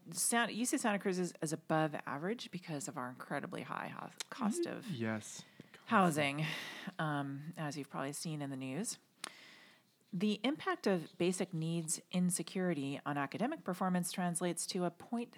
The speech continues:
Speaker 1: three drop in G P A for undergraduates. Graduate students take three to six months longer to complete their degree. The new state funding includes more than three hundred fifty thousand dollars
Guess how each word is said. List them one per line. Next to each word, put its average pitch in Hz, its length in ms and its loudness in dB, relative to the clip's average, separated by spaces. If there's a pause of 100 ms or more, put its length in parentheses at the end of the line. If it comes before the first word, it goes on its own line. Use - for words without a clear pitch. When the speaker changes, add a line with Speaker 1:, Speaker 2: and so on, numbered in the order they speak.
Speaker 1:
three 175 500 0 (520)
drop 165 280 6
in 156 100 2
G 151 140 2
P - 180 0
A 196 400 2 (240)
for 151 120 -6
undergraduates. 160 840 -4 (460)
Graduate 240 340 4
students 165 320 0
take 185 240 -2
three 240 300 -4
to 233 80 0
six - 340 -6
months 190 280 0
longer 156 840 0 (140)
to - 100 -6
complete 170 460 -4
their 160 460 0 (300)
degree. 180 540 -8 (1800)
The 190 80 2
new 214 140 8
state 226 260 6
funding 151 300 2
includes 156 400 0
more 151 180 4
than 139 160 0
three 202 300 -2
hundred 214 220 2
fifty 214 220 0
thousand 165 280 2
dollars 117 640 0